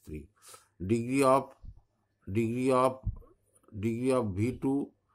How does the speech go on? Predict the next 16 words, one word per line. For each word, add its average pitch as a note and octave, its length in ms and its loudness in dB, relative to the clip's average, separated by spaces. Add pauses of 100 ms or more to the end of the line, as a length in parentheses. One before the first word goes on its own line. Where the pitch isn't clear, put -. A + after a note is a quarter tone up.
(360)
de-, A#2 320 0
degree A#2+ 340 0
of A#2+ 180 2
V A#2 140 2
two C3 180 -2
is B2+ 260 0
equal B2 380 0
to C3 80 -2
one, A2+ 500 0
two. F2+ 160 -4 (720)
Degree B2 340 0
of, C3 300 4 (1800)
degree A#2 340 0
of C3 300 2 (840)
V A2 300 0
three C3 420 -4